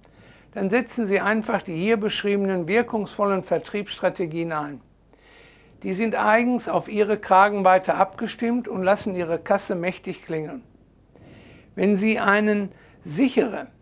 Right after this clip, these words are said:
leicht zu erschließende Einnahmequelle suchen, sollten Sie jetzt etwas von sich hören lassen, buchstäblich. Denn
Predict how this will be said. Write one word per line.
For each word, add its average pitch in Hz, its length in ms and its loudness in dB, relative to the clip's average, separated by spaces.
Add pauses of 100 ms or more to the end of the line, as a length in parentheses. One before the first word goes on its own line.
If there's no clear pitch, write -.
(600)
leicht 202 440 4
zu 226 120 0
erschließende 202 680 0
Einnahmequelle 180 800 0
suchen, 185 540 -2 (260)
sollten 202 440 4
Sie 175 140 -2
jetzt 214 400 0
etwas 214 480 2
von 190 240 -4
sich - 240 -6
hören 196 360 6
lassen, - 360 -8 (460)
buchstäblich. 170 840 -4 (460)
Denn 214 380 0